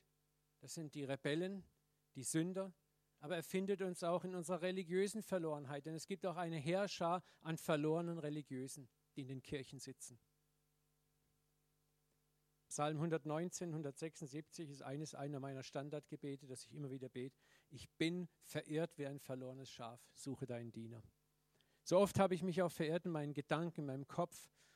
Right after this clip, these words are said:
Und da sage ich, "Bitte, Papa, find mich." Ja?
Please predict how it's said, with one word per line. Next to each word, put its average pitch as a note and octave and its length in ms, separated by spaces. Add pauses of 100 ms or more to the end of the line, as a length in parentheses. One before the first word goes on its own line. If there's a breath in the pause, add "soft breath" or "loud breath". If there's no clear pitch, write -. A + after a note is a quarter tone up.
(640 loud breath)
Und C3 80
da C#3 80
sage B2+ 220
ich, - 100
"Bitte, C#3 280
Papa, B2 280
find D3 340
mich." - 300 (240)
Ja? C3 160